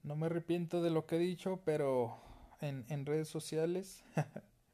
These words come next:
porque lo estoy haciendo aquí, <laughs> dando mi punto de vista, es lo que yo hacía. Pero no sabía cómo, cómo explicarlas o cómo expresarlas, porque siento que, pues, las palabras escritas no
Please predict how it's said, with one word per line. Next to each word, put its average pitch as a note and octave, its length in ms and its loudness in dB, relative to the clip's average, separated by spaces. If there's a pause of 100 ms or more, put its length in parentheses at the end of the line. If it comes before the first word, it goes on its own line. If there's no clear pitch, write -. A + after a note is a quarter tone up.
(140)
porque B2+ 260 -6
lo C#3+ 60 0
estoy D#3 220 -2
haciendo D3+ 340 0
aquí, F3 360 -2 (200)
<laughs> F#3+ 540 4
dando D#3+ 180 4
mi E3 140 4
punto D#3+ 360 4
de D3+ 120 4
vista, D#3 440 -6 (420)
es D3 140 -2
lo D3+ 160 -6
que C#3+ 140 0
yo C3+ 100 2
hacía. D#3+ 380 -4 (1400)
Pero A#2 220 -4
no B2 100 -4
sabía C#3 320 0
cómo, D3+ 540 -2
cómo D3+ 300 -4
explicarlas D3+ 1160 -2
o A#2+ 140 -8
cómo C#3+ 300 -8
expresarlas, C3 840 -4 (320)
porque - 260 -14
siento A#2 400 -10
que, G2+ 280 -8 (680)
pues, - 320 -14 (140)
las A2 240 -10
palabras A2 520 -4
escritas A2+ 520 -8
no A2 320 -12